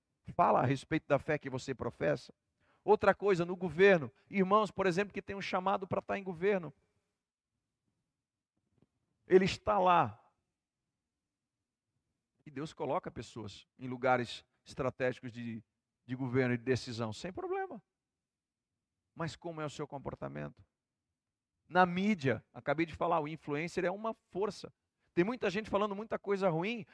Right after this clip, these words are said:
mas também tem muita gente falando coisa muito boa, que gera saúde, que gera influência, que gera vida,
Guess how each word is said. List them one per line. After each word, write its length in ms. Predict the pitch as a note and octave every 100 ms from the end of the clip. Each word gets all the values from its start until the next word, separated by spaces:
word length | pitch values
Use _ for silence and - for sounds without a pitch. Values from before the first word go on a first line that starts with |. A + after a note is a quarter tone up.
| -
mas 180 | F3 -
também 300 | G3 F#3+ G#3+
tem 100 | G3+
muita 240 | A3 G#3
gente 160 | G3 G3+
falando 200 | G3+ A#3
coisa 260 | A3+ F#3+
muito 180 | G#3+ -
boa, 440 | A3+ A3+ C4+ D#3+ - _ _
que 180 | - G3
gera 320 | G3+ F#3+ G3
saúde, 480 | A3+ - A3 B3 B3
que 120 | -
gera 220 | F3 G3 A3+
influência, 540 | G3+ G#3 G3+ A#3+ G3
que 100 | F#3
gera 240 | E3 G#3+
vida, 360 | G#3+ F3 A#3+ G#3